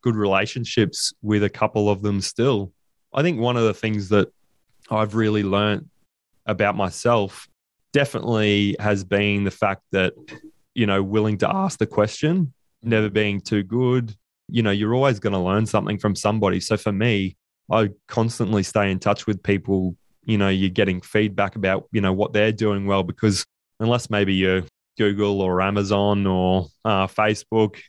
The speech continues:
you know, there's always probably gonna be someone out there that's just a little bit better than you.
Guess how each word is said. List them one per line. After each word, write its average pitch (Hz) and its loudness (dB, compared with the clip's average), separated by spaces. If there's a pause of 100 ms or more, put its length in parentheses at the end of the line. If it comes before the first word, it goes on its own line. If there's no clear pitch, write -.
(140)
you 117 -2
know, 98 0 (320)
there's 110 -2
always 110 0
probably 104 -2
gonna 95 0
be 92 0
someone 92 0
out 92 -2
there 104 0
that's 92 -2
just - -6
a 101 0
little 95 2
bit 95 -2
better 104 0
than 127 -2
you. 190 0